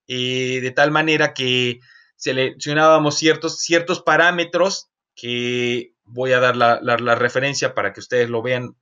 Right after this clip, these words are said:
en el paper, ciertos parámetros, no voy a abundar aquí por falta de tiempo, y estos parámetros se sintonizaban de tal manera que se acoplaban a este modelo, y este modelo nos permitía,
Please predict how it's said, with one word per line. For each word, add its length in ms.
en 120
el 140
paper, 420
ciertos 360
parámetros, 440
no 140
voy 100
a 40
abundar 280
aquí 160
por 160
falta 240
de 60
tiempo, 600
y 160
estos 240
parámetros 640
se 160
sintonizaban 840
de 80
tal 220
manera 480
que 460
se 720
acoplaban 720
a 20
este 180
modelo, 560
y 160
este 180
modelo 560
nos 240
permitía, 840